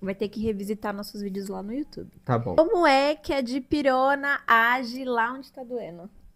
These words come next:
Speaker 2: Você toma dipirona, aí ela entra na, na corrente sanguínea, <laughs> absorvida, né? Ali no, no processo de digestão mesmo, de, sei lá, no seu estômago.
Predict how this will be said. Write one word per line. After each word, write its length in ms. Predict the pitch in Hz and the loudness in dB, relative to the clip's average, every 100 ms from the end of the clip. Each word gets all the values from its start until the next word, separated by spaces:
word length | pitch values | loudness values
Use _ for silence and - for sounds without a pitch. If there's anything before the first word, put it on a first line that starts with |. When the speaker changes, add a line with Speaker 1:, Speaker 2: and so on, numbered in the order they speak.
| _ | _
Speaker 2:
Você 140 | 131 | -2
toma 320 | - 127 127 | 2 4 6
dipirona, 600 | 127 - 214 127 123 160 - _ _ _ _ 123 | 4 2 6 6 6 4 -2 _ _ _ _ 2
aí 140 | 123 | 6
ela 420 | 123 127 127 127 - | 6 6 2 0 0
entra 340 | 131 143 185 | 0 0 2
na, 180 | 165 151 - _ - | 2 2 -4 _ -4
na 340 | 143 131 127 | 0 2 0
corrente 400 | - 127 123 131 | 0 0 0 -2
sanguínea, 640 | - 139 110 123 135 170 - | 0 0 2 2 2 0 -4
<laughs> 340 | 269 226 - - | -10 -10 -6 -2
absorvida, 800 | 131 - 156 117 107 110 143 208 311 202 | -2 2 4 4 2 0 2 0 -2 0
né? 260 | 123 131 - _ _ - | 0 0 -6 _ _ -8
Ali 180 | 113 113 | -2 0
no, 180 | 113 113 | 2 2
no 120 | 113 | 0
processo 840 | 113 117 - 117 113 - 117 101 104 _ _ _ _ _ - | 0 -2 2 0 0 0 2 0 -2 _ _ _ _ _ -12
de 120 | 107 | -6
digestão 560 | 110 107 104 - 110 110 | -4 -2 -4 -2 -2 -2
mesmo, 220 | 104 104 | -2 -6
de, 280 | 104 101 104 | -6 -8 -6
sei 140 | - | -4
lá, 160 | 110 101 | -4 -4
no 220 | 107 104 | -8 -8
seu 160 | - 113 | -4 -4
estômago. 600 | - 113 107 120 160 | -2 0 0 0 -4